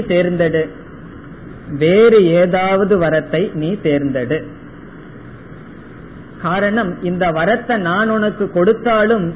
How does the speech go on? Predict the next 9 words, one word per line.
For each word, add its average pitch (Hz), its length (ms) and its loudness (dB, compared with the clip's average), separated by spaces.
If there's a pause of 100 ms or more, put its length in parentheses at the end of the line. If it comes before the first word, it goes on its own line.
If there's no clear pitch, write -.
(140)
நீ 240 300 2
புரிந்து 240 420 4
கொள்வதற்கு 196 600 0
சுலபம். 180 420 -4 (200)
இப்போ - 220 -8
யம 143 220 -2
தர்மராஜா 208 760 2 (200)
உபதேசம் 196 500 0
பண்ணிடுவார், 170 520 0